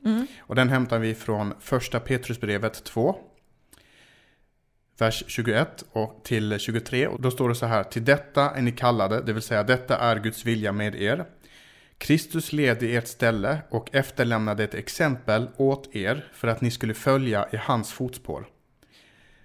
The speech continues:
Speaker 2: Ska vi ta reda på vad det innebär? "Han hade inte begått någon synd och inget svek fanns i hans mun. När han blev hånad svarade han inte med hån.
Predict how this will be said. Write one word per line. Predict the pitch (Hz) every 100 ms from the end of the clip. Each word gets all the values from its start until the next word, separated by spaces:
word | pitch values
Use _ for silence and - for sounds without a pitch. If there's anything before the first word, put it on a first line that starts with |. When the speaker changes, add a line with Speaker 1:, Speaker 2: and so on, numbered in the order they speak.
| _
Speaker 2:
Ska | - 120
vi | 113
ta | 123
reda | 113 110
på | 113
vad | 113
det | 117
innebär? | 117 110 113 120 -
"Han | 135 147
hade | 139 135 123 117
inte | 143 143 123
begått | 120 113 -
någon | 131 156 160
synd | 160 131 120 120
och | 110 107
inget | 135 135 127
svek | 127 120 101 -
fanns | - 110 101 104
i |
hans | 131 135 -
mun. | 117 131 147 - - - - -
När | 110
han | 131 143
blev | 147 123
hånad | 147 135 120 143 -
svarade | 120 110 107 107
han | 113
inte | 113 117
med | 107
hån. | 113 127 156